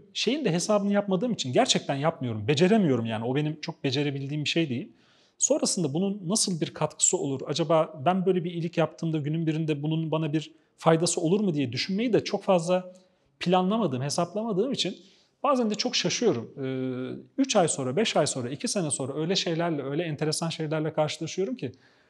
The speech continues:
o insanların göz ardı ettiği bir şey. Biz networking'i bir şey almakla genelde, e,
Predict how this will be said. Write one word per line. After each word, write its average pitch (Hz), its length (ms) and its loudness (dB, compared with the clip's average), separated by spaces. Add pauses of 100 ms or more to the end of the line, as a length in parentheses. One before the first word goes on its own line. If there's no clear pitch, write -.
(220)
o 220 360 4
insanların 220 580 4
göz 170 180 6
ardı 135 240 6
ettiği 113 320 -4
bir 104 60 -4
şey. 104 300 -4
Biz 190 400 0 (480)
networking'i 185 800 4
bir 160 60 0
şey 208 280 2
almakla 147 720 -2 (320)
genelde, 123 540 0 (500)
e, 127 60 -6